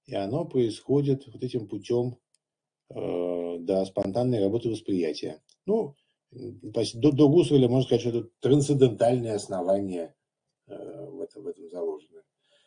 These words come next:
Вот. Безусловно, содержание участвует, но только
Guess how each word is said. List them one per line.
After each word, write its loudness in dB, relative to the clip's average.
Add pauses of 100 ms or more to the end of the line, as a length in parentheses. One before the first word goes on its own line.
(180)
Вот. -10 (280)
Безусловно, 4 (120)
содержание 2
участвует, -6
но -12
только 2